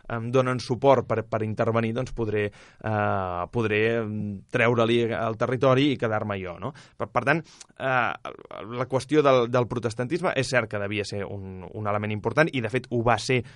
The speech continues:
sobretot quan el papa, eh, li va donar el beneplàcit a Felip per, eh, per, mm, desembarcar a Anglaterra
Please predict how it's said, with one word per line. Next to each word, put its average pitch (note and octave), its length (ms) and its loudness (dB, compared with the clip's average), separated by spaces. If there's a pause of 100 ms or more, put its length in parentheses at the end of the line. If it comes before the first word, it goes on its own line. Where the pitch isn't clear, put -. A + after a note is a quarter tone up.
(120)
sobretot A2 480 -6
quan A2 180 0
el G#2 80 0
papa, G#2+ 380 2 (160)
eh, G#2+ 320 -2
li A2+ 100 -2
va G#2+ 160 0
donar A2+ 160 2
el A#2 80 4
beneplàcit A2+ 720 0
a - 100 -6
Felip A2 360 -4 (240)
per, A2 180 -2
eh, G2+ 680 -2 (100)
per, G2 220 -8
mm, G2 560 -12 (340)
desembarcar A2 640 2
a F#2+ 180 0
Anglaterra G#2 540 0